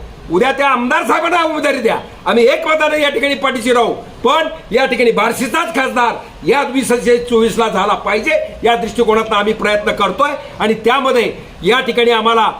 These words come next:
आजही, आता आम्ही मुंबईला निघालेलो आहे, अजूनही उमेदवार ठरलेला नाही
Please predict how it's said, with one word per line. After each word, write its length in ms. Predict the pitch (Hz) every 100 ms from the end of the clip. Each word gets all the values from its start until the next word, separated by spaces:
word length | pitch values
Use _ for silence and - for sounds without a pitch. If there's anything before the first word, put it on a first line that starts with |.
| -
आजही, 300 | 175 208 262
आता 220 | 277 269 254
आम्ही 220 | 233 240
मुंबईला 440 | 233 220 233 233
निघालेलो 340 | 226 214 214 208
आहे, 200 | 185 - - -
अजूनही 380 | 190 202 285 294
उमेदवार 380 | 262 254 247 -
ठरलेला 420 | 214 220 220 208
नाही 240 | 208 160